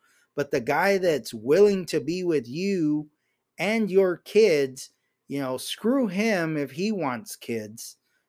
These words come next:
because you already have yours. Wow. That's, that's where they're coming from, guys. See, they're trying to play on the fact that they think that men don't want kids. They think that there's a lot of guys out there that don't want kids. And yeah,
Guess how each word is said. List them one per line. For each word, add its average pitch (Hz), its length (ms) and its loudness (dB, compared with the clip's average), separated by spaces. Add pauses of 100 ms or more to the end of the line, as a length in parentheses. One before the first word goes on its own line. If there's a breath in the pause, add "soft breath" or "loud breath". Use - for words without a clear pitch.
because 131 500 -2
you 202 240 2
already 147 500 2
have 185 380 -6
yours. 101 600 -8 (1080)
Wow. 120 600 -2 (240)
That's, 175 640 -2 (100)
that's 190 640 0
where 208 280 4
they're 196 200 4
coming 170 460 -4
from, 127 220 -4
guys. 127 200 -4
See, 185 120 0
they're 170 140 0
trying 202 400 -4
to 185 60 4
play 175 420 2
on 147 280 0 (300 soft breath)
the 135 100 -6
fact 151 340 0
that 135 140 -2
they 185 140 4
think 226 280 0
that 214 120 2
men 175 240 -2
don't 180 220 0
want 160 240 -4
kids. - 520 0 (520)
They 180 120 2
think 208 220 2
that 185 180 0
there's 180 240 2
a 156 80 2
lot 170 340 2
of 160 60 -8
guys 180 300 0
out 156 180 -2
there 147 200 2
that 123 180 -2
don't 156 260 -4
want 151 260 -6
kids. 151 340 -4
And 143 180 -6
yeah, 180 200 -2